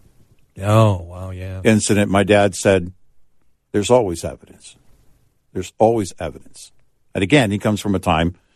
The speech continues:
Speaker 2: in law enforcement, uh, where they didn't have, you know, D N A, they didn't have everything they had,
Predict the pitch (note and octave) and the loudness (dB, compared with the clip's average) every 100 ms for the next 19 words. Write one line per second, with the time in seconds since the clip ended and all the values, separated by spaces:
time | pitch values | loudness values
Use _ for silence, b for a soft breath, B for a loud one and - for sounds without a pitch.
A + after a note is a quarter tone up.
0 | _ - G2 F2+ G2 G#2+ - E2 - D#2+ | _ 0 2 4 4 2 0 -4 -2 -8
1 | _ _ _ _ - E2 D#2+ D#2 D#2+ - | _ _ _ _ 0 2 4 4 0 -6
2 | _ _ _ _ _ - - - - _ | _ _ _ _ _ -18 -18 -16 -20 _
3 | A2 A#2+ A2 A#2 C3+ C3+ A2 D3+ C3 - | 2 2 2 0 -2 -2 0 0 -2 -8
4 | _ _ _ _ _ _ _ _ - D2+ | _ _ _ _ _ _ _ _ -8 -4
5 | G2 G2 F#2+ F2+ F2 F2 F#2 F#2 F#2 F#2+ | 0 2 2 2 2 2 0 0 0 2
6 | G2 F#2 F2+ F2 F2 E2+ F2+ F#2 F2+ | 2 2 0 -2 0 2 2 2 0